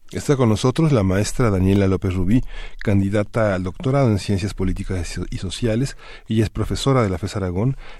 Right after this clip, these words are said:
estudia, es una especialista en mantenimiento de la paz y en el tema de Afganistán. Buenos días, Daniela López Rubí. Muchas gracias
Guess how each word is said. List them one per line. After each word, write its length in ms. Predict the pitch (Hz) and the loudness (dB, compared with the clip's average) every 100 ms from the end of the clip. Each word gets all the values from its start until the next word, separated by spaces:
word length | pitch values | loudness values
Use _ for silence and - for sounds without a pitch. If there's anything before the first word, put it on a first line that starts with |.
| - | -12
estudia, 560 | - 120 - 113 104 107 | -2 -2 0 0 0 0
es 120 | - | 0
una 200 | 110 107 | 2 2
especialista 800 | 95 - 98 92 95 127 - 101 | 0 -2 -4 -2 -2 -4 -2 -2
en 100 | 90 | 0
mantenimiento 560 | 87 85 90 95 101 110 | 0 -2 -2 0 0 0
de 80 | 98 | -4
la 100 | 90 | -2
paz 300 | 110 117 - | -4 -4 -6
y 140 | 127 98 | -4 -2
en 100 | 92 | -2
el 100 | 85 | -2
tema 220 | 95 95 | -2 -2
de 100 | 85 | -4
Afganistán. 500 | - 85 82 104 95 | -4 -6 -4 -4 0
Buenos 260 | 98 92 | 0 -2
días, 180 | 101 98 | -2 -2
Daniela 420 | 90 90 90 82 - | -2 -2 -2 -4 -8
López 300 | 95 90 92 | -8 -8 -4
Rubí. 180 | 98 101 | -2 -2
Muchas 260 | 107 120 | -2 -2
gracias 460 | 98 98 - 87 - | -2 -2 -2 -6 -6